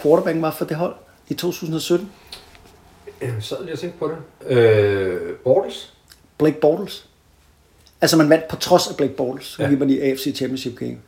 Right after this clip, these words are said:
Speaker 2: Ja.
Speaker 1: Men jeg har egentlig ikke lyst til at snakke så meget om den, det år, fordi det er en undtagelse, som ikke rigtig var sket der der. Hvis vi ser de sidste ti år, så har Jacksonville Jaguars været til grin.
Speaker 2: Det har været virkelig dårligt.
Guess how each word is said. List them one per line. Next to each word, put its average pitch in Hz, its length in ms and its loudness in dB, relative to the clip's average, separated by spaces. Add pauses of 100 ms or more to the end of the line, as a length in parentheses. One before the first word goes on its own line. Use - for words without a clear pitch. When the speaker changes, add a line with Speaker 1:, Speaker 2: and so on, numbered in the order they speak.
Speaker 2:
Ja. 117 60 -10 (560)
Speaker 1:
Men 156 100 8
jeg 175 80 12
har 202 60 8
egentlig 226 220 8
ikke 208 140 4
lyst 190 180 6
til - 80 -4
at - 40 -4
snakke 160 280 0
så 190 80 -6
meget 165 120 0
om 160 80 -4 (100)
den, 156 120 4 (220)
det 165 200 8
år, 143 260 4
fordi 196 480 -2
det 185 160 0
er 170 80 2
en 165 200 -2
undtagelse, 185 560 2 (100)
som 165 220 0
ikke 170 160 4
rigtig 160 220 4
var 160 80 2
sket 156 280 -2
der 175 60 -8
der. - 180 -2 (800)
Hvis 160 180 -4
vi 190 40 -2
ser 202 240 6
de 180 80 -2
sidste - 280 -2
ti 190 220 -2
år, 170 300 0 (100)
så - 180 -4
har 165 140 0
Jacksonville 151 500 0
Jaguars 143 480 0
været 135 140 -2
til - 100 -10
grin. 120 120 -4 (680)
Speaker 2:
Det 131 80 6
har 104 60 4
været 98 100 0
virkelig - 200 -4
dårligt. - 280 -16